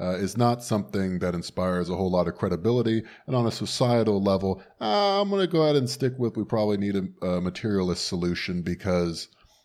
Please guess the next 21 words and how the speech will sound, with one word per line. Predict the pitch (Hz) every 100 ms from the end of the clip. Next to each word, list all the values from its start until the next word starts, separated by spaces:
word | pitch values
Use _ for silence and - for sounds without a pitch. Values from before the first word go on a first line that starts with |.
| _ -
uh, | 90 87 85 -
my | 98 101
dinner | 90 101 104
parties | - 101 90 87 85 82 80 - -
say | - - 87
that | 85 85
racism | 82 90 87 95 85 87
is | 82
gauche | - 90 90 -
now, | 90 85 87
ended | 104 101
up | 101 -
not | 90 90 95 98 98 - 87
being | 95 90 87 82 82
the | 82 80 82
universalizing | 87 92 85 87 87 95 85 85 80 85
force | - - 90 87 85 - - -
against | 85 85 80
racism, | - 85 80 - 80 82 80 78 - - _ -
uh, | 82 80 78 - -
that | 87 80